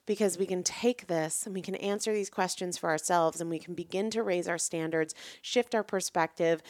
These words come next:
create a new normal. And that's where the power is, right? The power is not in the words that are coming out of my mouth. The power is in what you do with them. Where is your normal actually subnormal?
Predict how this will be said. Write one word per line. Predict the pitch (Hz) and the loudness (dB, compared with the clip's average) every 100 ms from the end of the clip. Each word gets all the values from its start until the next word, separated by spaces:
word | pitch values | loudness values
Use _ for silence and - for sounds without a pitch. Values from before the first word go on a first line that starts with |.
| - - | -20 -18
create | - 226 220 220 | -2 2 4 4
a | 220 | 4
new | 208 196 190 | 2 2 2
normal. | 185 185 214 233 180 170 156 160 - - _ - | 2 2 4 2 2 0 -2 -4 -10 -20 _ -2
And | 202 | 4
that's | 226 220 - | 4 4 2
where | 180 | 0
the | 175 | 0
power | - 190 165 151 | 0 4 6 4
is, | - - | 2 2
right? | 170 - | 2 2
The | |
power | - - 262 277 214 185 | -4 0 4 6 6 4
is | 196 165 | 2 -2
not | 190 202 190 | 2 4 4
in | 180 | 2
the | 175 | 0
words | 165 185 190 180 | 4 4 4 2
that | 170 | 0
are | 165 | 0
coming | - 180 170 | -2 -2 0
out | 160 | -2
of | 156 | -2
my | 160 156 | -2 2
mouth. | 185 190 165 - - - - | 4 6 4 2 -16 -6 -2
The | 185 | -2
power | - 254 277 269 180 165 - - | 0 4 6 8 8 4 0 -8
is | - 180 - 190 | 0 0 0 2
in | 175 170 165 - - | 2 4 0 -4 -2
what | 170 170 | 2 2
you | 165 | 0
do | 147 139 151 | -10 -2 0
with | 147 151 - | 0 -2 -4
them. | 185 156 156 - _ _ _ _ _ _ _ _ _ _ _ _ _ _ _ _ _ | -4 -4 -8 -14 _ _ _ _ _ _ _ _ _ _ _ _ _ _ _ _ _
Where | - 226 311 339 | 0 4 6 6
is | 339 226 | 4 4
your | 226 220 | 4 4
normal | 208 190 190 185 - | 4 4 6 6 6
actually | 170 - - 170 156 | 2 0 0 2 2
subnormal? | 175 156 156 147 151 147 156 | 2 0 0 -4 -4 -4 -6